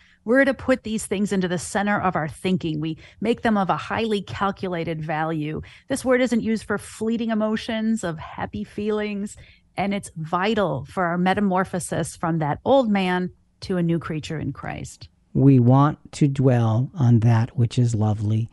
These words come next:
Speaker 2: in the context of God's creation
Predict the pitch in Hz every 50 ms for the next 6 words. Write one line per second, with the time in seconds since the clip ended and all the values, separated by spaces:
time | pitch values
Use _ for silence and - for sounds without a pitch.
0 | _ _ - 127 113 107 107 - - - - - 175 185 185 180 - - 101 -
1 | - - - - - - - _ _ _ - - 127 123 123 117 131 131 131 131
2 | 135 139 127 - - - - - - 131 117 120 127 143 143 - - 156 147 147
3 | 147